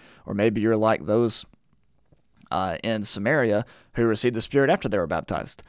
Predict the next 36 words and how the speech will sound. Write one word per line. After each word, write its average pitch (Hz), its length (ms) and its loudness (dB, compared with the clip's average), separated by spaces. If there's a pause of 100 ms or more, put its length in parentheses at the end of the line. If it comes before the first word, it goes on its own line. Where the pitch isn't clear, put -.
(180)
Or - 80 -6
maybe 110 240 2
you're 120 60 6
like 107 180 4
those 120 220 2
on 117 80 -2
the 113 80 -2
day 120 100 4
of 113 80 2
Pentecost 156 680 -2
who - 140 2
<laughs> 120 80 4
received 135 280 0
the - 160 0 (220)
Holy 131 200 2
Spirit 147 340 2 (240)
as 131 200 2
they 160 100 8
were 156 80 10
being 170 240 6
baptized. 101 480 2 (1040)
It 135 40 0
doesn't 147 240 2
me-, 147 280 2
doesn't 123 260 0
matter 123 260 2
to - 120 -10
me 117 280 -4
what 104 340 -2
you 101 140 -8
think 170 260 -6
about 85 420 -4
baptism. 104 520 -6 (460)
I - 60 -10
think 110 300 -4
that 110 220 2